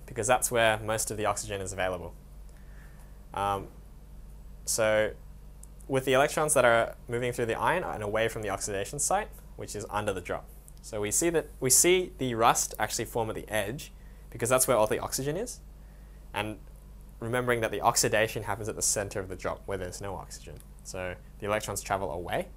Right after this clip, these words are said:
and react with the oxygen, and then the iron, the Fe ions can mix with the hydroxide and form iron hydroxide, but they need to get more oxygen, so they go to the edges and get the oxygen to become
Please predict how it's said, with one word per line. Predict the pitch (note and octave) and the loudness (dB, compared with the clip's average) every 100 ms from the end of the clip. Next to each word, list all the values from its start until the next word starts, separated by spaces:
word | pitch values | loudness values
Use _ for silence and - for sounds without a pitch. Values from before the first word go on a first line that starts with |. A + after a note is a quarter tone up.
| - - - - - - - - | -18 -18 -16 -18 -18 -18 -14 -8
and | G2+ | -2
react | G2+ G2+ | 2 2
with | G#2+ | 2
the | G#2 | 0
oxygen, | A2 - F3 F#3+ - - - - | 0 -2 -8 -8 -10 -16 -18 -12
and | G#2+ | -8
then | G#2+ | -6
the | G#2 - | -6 -4
iron, | A2 B2+ C3+ C3+ C#3 - - - | 2 2 2 -2 -4 -12 -12 -6
the | - | -2
Fe | A#2+ - A#2+ | -2 0 -2
ions | D#2+ G2+ G#2+ A2 - | -2 -2 -4 -6 -8
can | - F#2 | -8 -8
mix | G#2+ - | -8 -6
with | G#2 - | -8 -6
the | F#2+ | -4
hydroxide | F#2 F#2 G2+ - G2 F#2 | -4 -2 -2 -2 -4 -4
and | - | -6
form | - F#2+ F2+ F2+ - - - - - - - - - - | -12 -10 -10 -12 -16 -20 -20 -20 -18 -18 -18 -18 -6 0
iron | G#2+ A2 | 2 2
hydroxide, | G#2 G2 D3+ - E3+ D#3+ - - - | 0 2 2 4 4 2 -2 -14 -2
but | |
they | A2 A2 | 4 4
need | B2 D#3+ E3 | 4 2 0
to | C3 | 2
get | C#3 - | 2 2
more | A#2 - | -2 -2
oxygen, | C#3 A2 A2 G#2+ | -4 -4 -6 -8
so | - G2+ | -4 -4
they | F#2 | -2
go | G2+ | -4
to | |
the | G2 - | -4 -2
edges | C3+ D3 D3+ - - - - - - - | -2 0 -2 -6 -14 -16 -16 -20 -20 -10
and | G2+ | -4
get | G2 F#2+ - - - - | 0 -2 -2 -8 -8 -2
the | G2 | 0
oxygen | G2+ A2 G#2+ | 0 -2 -4
to | G2 | -4
become | F#2 - G2 F#2+ | -6 -6 -6 -6